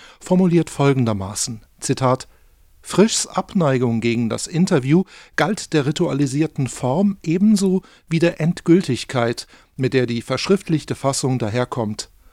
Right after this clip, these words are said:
Häufig lesen wir Interviews so, als hätte der Befragte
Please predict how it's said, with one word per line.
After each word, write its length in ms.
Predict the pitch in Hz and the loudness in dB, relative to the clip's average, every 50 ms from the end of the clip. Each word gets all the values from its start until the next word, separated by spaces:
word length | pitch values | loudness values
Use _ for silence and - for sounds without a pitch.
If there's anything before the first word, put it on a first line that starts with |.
| - _ _ _ - _ - | -20 _ _ _ -20 _ 2
Häufig 360 | 160 190 214 - 247 202 - | 2 2 2 2 -2 -2 2
lesen 360 | 185 160 170 156 151 156 139 | 4 4 4 4 4 2 2
wir 100 | 147 151 | 2 0
Interviews 480 | 139 135 143 139 113 120 139 139 127 - | 0 0 -2 -2 -2 0 0 0 0 -2
so, 460 | - 156 107 107 117 131 151 208 254 | -4 -6 -6 -4 -2 0 0 -2 -2
als 280 | 180 175 160 - - | -4 -4 -4 -4 -4
hätte 220 | - 170 - 175 165 | -4 -4 -4 -4 -2
der 160 | 143 151 143 | -2 -2 -4
Befragte 640 | 135 135 - - - 127 131 135 - - - 135 | -4 -8 -12 -6 -6 -6 -6 -6 -8 -4 -4 -4